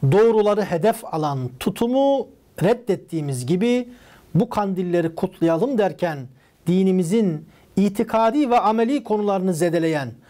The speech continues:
tutum ve davranışlara da, e, ne yapma, uyarmak zorundayız. Dolayısıyla bu mübarek gecelerin Peygamber Efendimiz sallallahu aleyhi ve sellem ve ashabından çok sonra geniş kitle,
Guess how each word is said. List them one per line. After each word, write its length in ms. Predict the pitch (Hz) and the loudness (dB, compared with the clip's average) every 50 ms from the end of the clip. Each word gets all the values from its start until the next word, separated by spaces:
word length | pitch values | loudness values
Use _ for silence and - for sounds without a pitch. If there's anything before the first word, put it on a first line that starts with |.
| - - _ - - - | -20 -20 _ -20 -12 -4
tutum 440 | - 214 214 - 294 294 247 190 180 | -4 -4 -2 -2 -4 -2 0 0 -2
ve 120 | 170 143 | 0 0
davranışlara 760 | 170 170 165 170 175 165 170 160 - - - 165 170 170 156 | 0 0 0 0 -2 -2 -2 -6 -6 -2 -2 0 0 2 0
da, 300 | 190 208 226 226 226 226 - _ _ _ _ _ _ _ _ _ - - - | 2 2 0 0 -2 -6 -14 _ _ _ _ _ _ _ _ _ -16 -8 -4
e, 60 | 131 131 131 127 127 127 127 123 123 127 | -4 -2 0 0 0 0 -2 -2 0 0
ne 80 | 160 190 | 2 2
yapma, 360 | 196 185 185 165 170 180 208 | 2 0 0 -2 -6 -6 -4
uyarmak 540 | - 185 175 175 180 180 175 185 208 - - | -2 0 0 2 2 0 0 0 -2 -2 -4
zorundayız. 580 | - 156 131 123 120 113 120 127 - - - - _ _ _ _ _ _ - - - - - - - - - - - | -10 -8 -8 -8 -12 -14 -12 -10 -10 -10 -10 -12 _ _ _ _ _ _ -20 -20 -20 -20 -20 -20 -20 -20 -16 -6 -2
Dolayısıyla 500 | 302 294 254 214 - - 220 208 190 190 | 2 2 2 2 0 -2 -2 -2 -2 -2
bu 80 | 233 | -2
mübarek 440 | 226 190 190 180 175 170 160 165 - | -2 0 0 0 0 -2 -4 -4 -4
gecelerin 440 | 165 143 156 160 151 143 127 117 - - - - - - - - | -4 -2 0 0 0 -2 -2 -4 -6 -10 -18 -20 -20 -20 -18 -6
Peygamber 460 | - 180 180 165 180 185 175 175 214 226 | -2 0 0 2 2 2 2 2 0 0
Efendimiz 440 | 196 151 175 160 151 147 147 143 | 0 -2 -4 -6 -4 -6 -6 -6
sallallahu 600 | - - 151 151 147 147 139 143 147 151 135 143 | -6 -4 -2 0 0 2 2 2 0 0 0 0
aleyhi 220 | 143 139 139 131 139 | -2 -2 0 0 -2
ve 60 | 131 | -2
sellem 380 | - 156 143 135 139 131 120 120 - - | -2 -2 -2 -2 -2 -2 -4 -6 -4 -4
ve 60 | 160 - | -2 -2
ashabından 1160 | - - 202 196 - - 202 208 202 190 196 208 196 196 190 208 226 247 247 226 214 180 - - - - | 0 -2 -4 -6 -4 -2 0 0 0 0 0 0 0 0 0 2 0 0 0 -2 -4 -4 -6 -10 -12 -4
çok 240 | - 285 277 - | -4 -4 -4 -4
sonra 420 | - - 202 185 165 151 135 117 - - _ _ _ - - - - - - | -6 -4 -2 -2 -2 -2 -4 -6 -8 -12 _ _ _ -20 -20 -20 -20 -6 -2
geniş 480 | 147 180 208 277 311 254 - - - - | 0 0 2 2 0 -2 -2 -6 -10 -6
kitle, 400 | - 196 196 - - 170 165 | -6 -6 -6 -2 -2 0 0